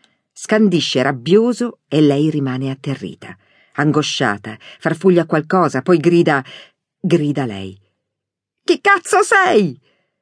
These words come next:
L'angoscia sale. Nella mente solo le parole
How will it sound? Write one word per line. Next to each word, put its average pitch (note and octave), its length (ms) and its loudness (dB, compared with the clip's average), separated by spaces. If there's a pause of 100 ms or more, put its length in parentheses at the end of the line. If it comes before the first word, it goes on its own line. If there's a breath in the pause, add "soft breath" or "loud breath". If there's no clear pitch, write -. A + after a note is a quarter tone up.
(360)
L'angoscia D#3 580 0
sale. B2 460 -10 (540)
Nella F3 280 4
mente A3 300 2
solo A3+ 320 -4
le F3 140 -4
parole E3+ 440 2